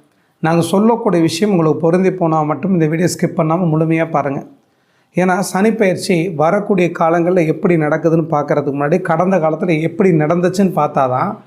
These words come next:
உங்க வாழ்க்கையில இது பொருந்தி போகுதா இல்லையான்னு தெரிஞ்சுக்க முடியும். கடந்த ரெண்டரை வருஷமா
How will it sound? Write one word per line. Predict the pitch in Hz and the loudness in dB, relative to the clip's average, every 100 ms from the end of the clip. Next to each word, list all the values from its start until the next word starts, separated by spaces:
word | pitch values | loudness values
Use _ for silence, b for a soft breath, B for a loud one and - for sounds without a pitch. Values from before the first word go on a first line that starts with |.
| b b b | b b b
உங்க | - 190 214 | 0 2 4
வாழ்க்கையில | 190 170 185 185 185 | 4 2 0 0 0
இது | 160 143 | 0 0
பொருந்தி | 170 185 196 | 0 2 2
போகுதா | 180 175 160 165 | 0 0 0 0
இல்லையான்னு | 151 147 175 | 0 0 0
தெரிஞ்சுக்க | 170 165 175 151 | 0 2 0 -2
முடியும். | 147 147 - - _ _ _ _ _ _ _ - | -4 -8 -10 -20 _ _ _ _ _ _ _ -6
கடந்த | 180 202 208 | 0 2 2
ரெண்டரை | 165 202 226 | 2 2 2
வருஷமா | 190 170 - 175 147 131 131 | 2 2 0 0 0 -2 -4